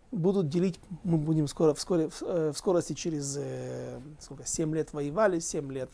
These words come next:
делили, мы будем делить вот, э, в течение многих лет, э,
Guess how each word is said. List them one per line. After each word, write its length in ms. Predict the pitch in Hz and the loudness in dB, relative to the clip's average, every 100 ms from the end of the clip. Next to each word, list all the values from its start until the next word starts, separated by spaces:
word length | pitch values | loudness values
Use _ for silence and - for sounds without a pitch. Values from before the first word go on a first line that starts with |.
| - | -8
делили, 560 | 143 165 262 196 202 - - - - - - - | -2 2 4 4 2 -4 -16 -20 -20 -20 -20 -6
мы 120 | 139 | -2
будем 260 | 165 160 156 | 0 2 2
делить 300 | 170 170 170 | 2 0 -2
вот, 120 | 160 - | -8 -8
э, 100 | 165 | -8
в 120 | 143 | -8
течение 300 | - - 180 | -8 -4 -2
многих 340 | 165 156 151 160 | 0 -2 -4 -2
лет, 300 | 170 156 - | 0 0 -2
э, 680 | - 156 143 - 131 139 | -8 -8 -8 -8 -10 -10